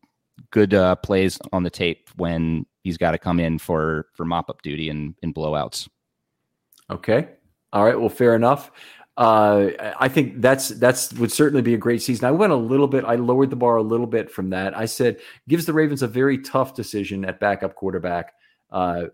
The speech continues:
Speaker 2: during camp and preseason, whether or not they decide to pull the trigger. They may well decide Huntley's still the guy here. I'm just gonna say, I hope Brown gives him a difficult decision to make based on, you know, the, the, uh, years of service, the additional salary gain and whatnot,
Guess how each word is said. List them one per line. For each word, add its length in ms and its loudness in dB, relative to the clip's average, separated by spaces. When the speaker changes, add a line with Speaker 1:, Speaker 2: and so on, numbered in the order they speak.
Speaker 2:
during 260 -2
camp 340 -4
and 140 -10
preseason, 640 -6
whether 500 2
or 140 0
not 240 -2
they 80 -2
decide 300 -2
to 80 -8
pull 160 -8
the 80 -10
trigger. 320 -10
They 100 -6
may 160 -2
well 260 2
decide 480 -2
Huntley's 420 -6
still 180 -6
the 100 -4
guy 340 -10
here. 220 -2
I'm 100 -4
just 220 -6
gonna 120 -6
say, 360 -4
I 100 2
hope 240 -2
Brown 300 2
gives 200 -2
him 100 -6
a 80 -6
difficult 500 -6
decision 400 -8
to 80 -4
make 340 -6
based 240 -6
on, 340 -8
you 120 -8
know, 60 -6
the, 340 -10
the, 420 -12
uh, 180 -12
years 280 2
of 80 -6
service, 480 -2
the 100 -4
additional 360 -8
salary 420 -4
gain 320 -10
and 100 -10
whatnot, 400 -6